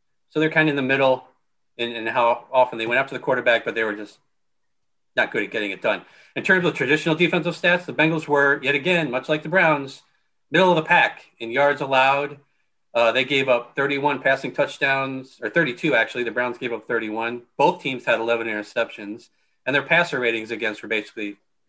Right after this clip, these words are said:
uh, in the same ballpark, ninety-six point one and basically ninety-five. So if you saw the Browns, you kinda get an understanding of what the Bengals were going through, uh, in their secondary last season.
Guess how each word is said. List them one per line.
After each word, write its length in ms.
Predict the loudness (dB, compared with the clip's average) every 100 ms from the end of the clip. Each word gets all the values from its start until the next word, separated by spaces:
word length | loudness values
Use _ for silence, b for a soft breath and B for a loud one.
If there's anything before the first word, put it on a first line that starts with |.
| -8
uh, 140 | -6 -6
in 120 | -10
the 80 | -6
same 220 | -6 0
ballpark, 420 | 0 0 -6 -2
ninety-six 440 | -4 -4 -8 -12
point 260 | -6 -4 -4
one 240 | -4 -4
and 240 | -6 -8 -12 _ _ _ _ _ _ _
basically 300 | -8 -6 -4
ninety-five. 640 | -2 -2 -4 -2 0 -2 -6
So 280 | -8 -8 _ _ _ _ _ _ _ _ _ _ _
if 160 | -10 -10
you 60 |
saw 200 | 0 2
the 80 | 2
Browns, 640 | 0 2 2 0 -6 -12
you 80 | -10
kinda 240 | 0 0
get 140 | 0 -4
an 80 | -6
understanding 600 | -8 -8 -4 -4 -2 -6
of 140 | -6 b b b
what 180 | -2 -2
the 80 | 2
Bengals 320 | 2 0 -4
were 60 |
going 260 | -4 -4 -4
through, 340 | -4 -4 -2
uh, 140 | -2 -4
in 120 | -6
their 100 | -6
secondary 540 | -4 -4 -2 -2 0 0
last 220 | -2 -2
season. 280 | -14 -14